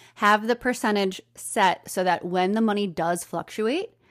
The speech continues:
instead of being like, "Oh my gosh, I can only afford, give myself five hundred dollars this month," you're still giving yourself that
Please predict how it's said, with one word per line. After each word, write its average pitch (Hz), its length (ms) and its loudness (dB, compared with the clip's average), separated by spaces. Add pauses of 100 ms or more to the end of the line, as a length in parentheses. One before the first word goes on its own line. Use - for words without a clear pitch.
(240)
instead 220 280 2
of 202 120 0
being 190 180 2
like, 180 240 -2
"Oh 226 60 -8
my 226 120 -8
gosh, 202 560 -10
I 190 80 -12
can 190 140 -6
only 185 160 0
afford, 170 500 -8
give 208 140 0
myself 175 400 -2
five 165 200 0
hundred - 240 -6
dollars 196 360 2
this 175 160 -8
month," 170 240 -4 (300)
you're 254 180 0
still 233 260 2
giving 208 280 2
yourself 175 420 -4
that - 240 0